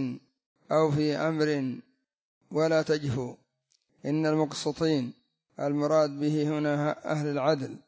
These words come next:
والقاسط الجائر، وأما القاسطون فكانوا لجهنم حطبا، "عند الله"، يوم القيامة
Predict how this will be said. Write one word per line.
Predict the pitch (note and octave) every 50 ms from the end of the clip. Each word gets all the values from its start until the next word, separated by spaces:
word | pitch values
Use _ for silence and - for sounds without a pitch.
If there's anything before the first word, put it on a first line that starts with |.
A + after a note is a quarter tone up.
| _ _ _ _ _ _ -
والقاسط | C#3 C#3 C#3+ C3+ - - D#3 D#3 D#3 D3 - - E3+ D#3+ - - - D3+
الجائر، | D3 C#3+ C#3 C#3 D3+ D3 D3 C#3 - - C3 B2+ C#3+ - - _ _ _ _ _ _ _ -
وأما | C3 C#3+ D3+ D#3 D#3+ D3+ D3+
القاسطون | D3 C#3 - - D3 D3 C#3 - D3+ C#3 - D3+ D3+ D#3 D#3 D3 C#3+ C#3+
فكانوا | C#3 C3+ C#3+ D3 D3+ D3 C#3+ C#3+
لجهنم | C#3+ C3+ C#3 C#3 C#3 D3 D3+ D3 C#3 C3+ B2+
حطبا، | - D#3 C#3 - C#3 B2+ A#2+ B2 C#3 - - _ _ _ _ _ _ _ _ _ -
"عند | - C#3+ D#3 D#3+ D#3+ D3+ D#3
الله"، | D3+ D3 D3+ D3+ D#3 D#3 D3 C#3 B2+ - - - _ _ _ _ _ _ _ _ -
يوم | E3 C#3+ D3 D3 D3 C#3+
القيامة | C#3 - D3 D3+ D3 D3+ D3+ C#3+ C3+ C3 B2+ G#2+ F#2+ -